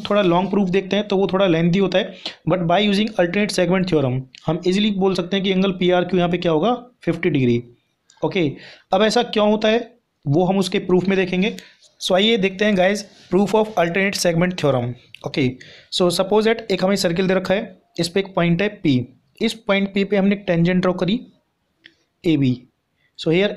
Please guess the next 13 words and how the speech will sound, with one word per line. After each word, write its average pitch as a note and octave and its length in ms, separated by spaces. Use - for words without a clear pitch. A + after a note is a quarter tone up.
एपीबी F#3+ 580
is E3 80
our F3+ 160
tangent। C3 420
ओके, E3 240
पॉइंट A3 280
पी G#3+ 140
से A3 120
हमने G#3+ 160
एक A3 140
कॉर्ड F#3 240
ड्रॉ G3 140
किया F#3+ 240